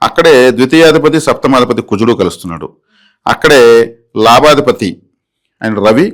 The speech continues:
కలుస్తున్నాడు. ఇది మంచి కలయిక అని చెప్పచ్చు ఈ రాశి వాళ్ళకు. ఎందుకంటే చతుర్థ కేంద్రంలో కలవడం వల్ల, ఆ, విద్య, వాహన, భూ, ఆ, అభివృద్ధి,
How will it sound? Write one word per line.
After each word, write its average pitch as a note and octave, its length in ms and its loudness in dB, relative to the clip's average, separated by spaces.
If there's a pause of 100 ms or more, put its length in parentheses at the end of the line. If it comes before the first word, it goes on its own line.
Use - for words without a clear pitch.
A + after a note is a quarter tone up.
కలుస్తున్నాడు. E2 480 -8 (140)
ఇది G3 140 -4 (500)
మంచి A#2+ 260 -4 (480)
కలయిక G#2+ 280 -2
అని E2 120 -14
చెప్పచ్చు - 340 -18 (480)
ఈ G#2+ 60 -2
రాశి G#2 200 -2
వాళ్ళకు. E2 280 -10 (460)
ఎందుకంటే C3+ 260 -2
చతుర్థ C#3+ 300 -2
కేంద్రంలో C#3+ 320 0
కలవడం B2 300 2
వల్ల, F2+ 180 -4 (960)
ఆ, - 20 0 (600)
విద్య, A#2 260 -2 (360)
వాహన, A2+ 340 0 (1200)
భూ, A2 120 2 (1500)
ఆ, - 20 -10 (1080)
అభివృద్ధి, G2+ 420 -4